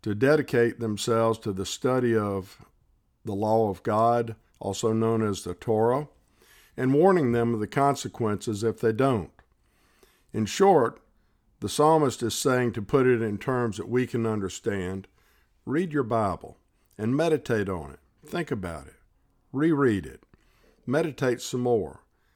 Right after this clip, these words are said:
Ask questions. Look for design patterns. We're not gonna take a deep dive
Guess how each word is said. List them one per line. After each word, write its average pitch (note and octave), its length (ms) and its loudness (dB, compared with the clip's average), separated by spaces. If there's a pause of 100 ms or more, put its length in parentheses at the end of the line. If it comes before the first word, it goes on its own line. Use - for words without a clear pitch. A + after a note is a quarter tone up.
(140)
Ask D#3 300 -4
questions. - 800 -4 (140)
Look E3 180 -6
for D#3 100 -6
design B2+ 520 0
patterns. D#2+ 640 -8 (1800)
We're D#3 100 0
not F3+ 220 4
gonna C#3+ 160 2
take D#3 200 2
a C3 60 0
deep C#3 320 2
dive A2 420 0